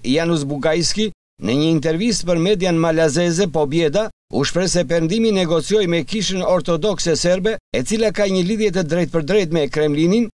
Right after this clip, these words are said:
sepse mendonte se koncesionet do ta qetësonin, gjë që nuk ndodhi. Për Bugajskin është Kisha dhe Rusia ato që janë sot dhe po e tërheqin prej hunde Malin e Zi.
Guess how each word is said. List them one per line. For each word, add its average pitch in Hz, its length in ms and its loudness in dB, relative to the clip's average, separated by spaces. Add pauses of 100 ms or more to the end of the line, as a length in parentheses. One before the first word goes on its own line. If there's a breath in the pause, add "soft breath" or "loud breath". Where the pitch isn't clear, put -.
(120)
sepse 160 360 0
mendonte 196 500 2
se 170 160 0
koncesionet 208 840 0
do 185 160 0
ta 175 80 0
qetësonin, 156 720 0
gjë 196 220 2
që 196 100 0
nuk 185 220 -2
ndodhi. 110 320 0 (180)
Për 117 220 -2
Bugajskin 190 720 0
është - 180 -6
Kisha 190 320 -2
dhe 165 160 0
Rusia 165 480 0
ato 202 160 -2
që 175 220 -2
janë 170 160 0
sot 190 260 -2
dhe 170 160 0
po 160 160 -2
e 160 80 0
tërheqin 175 400 0
prej 165 240 0
hunde 190 260 2
Malin 170 380 0
e 160 80 2
Zi. 123 220 -2